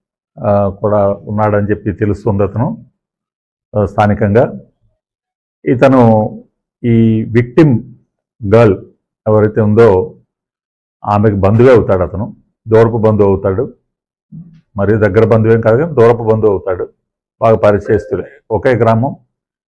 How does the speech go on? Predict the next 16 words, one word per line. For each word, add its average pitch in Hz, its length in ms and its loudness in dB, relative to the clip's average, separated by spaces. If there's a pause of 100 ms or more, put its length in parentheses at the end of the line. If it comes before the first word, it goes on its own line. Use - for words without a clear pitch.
(140)
దగ్గర 110 320 4
దగ్గర 107 160 2
ఇల్లు, 120 300 -2 (220)
పరిచయస్తులు. 101 540 -4 (1160)
ఇటీవల 160 320 4
కాలంలో 143 680 2 (160)
రెండు 117 220 0
సంవత్సరాల 123 360 -2
క్రితం 117 540 -2 (120)
ఆమె 107 340 -2 (1000)
విక్టిమ్ 127 420 0
గర్ల్ 120 120 4
యొక్క 113 200 0
ఫాదర్ 120 400 2
చనిపోయిన 107 440 -2
తర్వాత 101 600 0